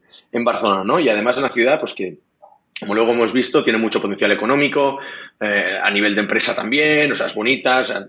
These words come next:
no nos podemos quejar como ciudad, ¿no? Y por eso digo que ya no, no he tenido el coraje, ni tan siquiera las ganas de, de volver a sa-, a, a, a abandonarla, porque es que después de haber viajado, ahora sí, ya muchas veces por muchos sitios del mundo, no, creo que no, no, no me merece la pena.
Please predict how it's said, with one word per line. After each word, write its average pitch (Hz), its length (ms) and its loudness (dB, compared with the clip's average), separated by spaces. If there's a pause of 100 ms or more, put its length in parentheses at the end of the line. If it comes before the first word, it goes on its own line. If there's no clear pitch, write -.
(160)
no 160 120 2
nos 160 140 2
podemos 117 300 0
quejar 110 320 0
como 110 160 -4
ciudad, 92 400 -2
¿no? 131 160 -10 (360)
Y 143 120 2
por 156 160 2
eso 170 160 4
digo 165 240 2
que 143 120 -2
ya 131 140 2
no, 147 300 2
no 135 160 0
he 143 40 0
tenido 156 300 0
el 147 80 0
coraje, 165 580 0
ni 123 160 -8
tan 120 140 -2
siquiera 131 260 0
las 143 200 0
ganas 156 280 0
de, 123 260 0 (280)
de 127 140 0
volver 113 320 2
a 147 60 2
sa-, - 160 0
a, 127 500 2
a, 110 260 -8
a 113 280 0
abandonarla, 143 680 0
porque 127 220 -6
es 117 100 -6
que 110 460 -2
después 107 300 -4
de 135 60 2
haber 131 180 2
viajado, 123 540 0
ahora 101 200 -6
sí, 123 180 -4
ya 110 140 0
muchas 123 400 -2
veces 135 240 -4
por 98 160 -14
muchos 123 300 -4
sitios 123 260 0
del 123 100 2
mundo, 147 360 0 (720)
no, 131 840 0
creo 131 260 0
que 135 100 0
no, 117 380 0
no, 139 220 2
no 139 300 -2
me 180 120 0
merece 139 300 0
la 104 120 0
pena. 92 220 -8